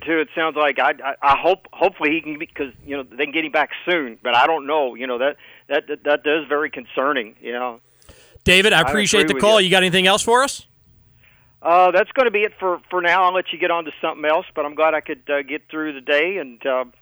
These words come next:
Speaker 1: I just hope that, uh, Spears on Sports, if John is not able to do it on certain days, that, you know, some Big X people can fill in and, and do it.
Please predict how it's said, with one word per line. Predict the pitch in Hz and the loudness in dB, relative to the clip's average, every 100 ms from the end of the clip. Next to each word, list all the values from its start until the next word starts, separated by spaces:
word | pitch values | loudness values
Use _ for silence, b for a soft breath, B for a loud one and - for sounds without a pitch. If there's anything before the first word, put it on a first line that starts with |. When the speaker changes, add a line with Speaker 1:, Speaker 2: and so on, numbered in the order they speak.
| - | -6
Speaker 1:
I | 131 | -4
just | 151 | -4
hope | 160 160 - | -2 -4 -2
that, | 147 139 147 | -6 -4 -4
uh, | 143 - | -4 -6
Spears | - 156 151 | -4 -2 -2
on | 151 139 | -6 -6
Sports, | - 151 160 147 | -6 -4 -4 -10
if | 123 | -8
John | 151 143 143 139 | -4 -2 -4 -10
is | 143 143 | -14 -2
not | 147 147 | 0 0
able | 151 147 | -2 -6
to | 131 | -6
do | 151 | -4
it | 143 | -4
on | 139 131 | -6 -6
certain | 165 151 | -8 -6
days, | 143 143 165 156 | -2 -2 -2 -8
that, | 143 - _ _ | -14 -14 _ _
you | 147 | -10
know, | 139 - _ _ - | -10 -10 _ _ -10
some | 120 | 0
Big | 151 147 | 0 2
X | 151 - | 0 -2
people | 160 156 156 | -6 -6 -6
can | - 143 | -10 -10
fill | 160 156 | -6 -2
in | 160 170 | 0 -2
and, | 151 139 | -8 -10
and | 143 135 | -12 -4
do | 175 | -4
it. | 160 | -4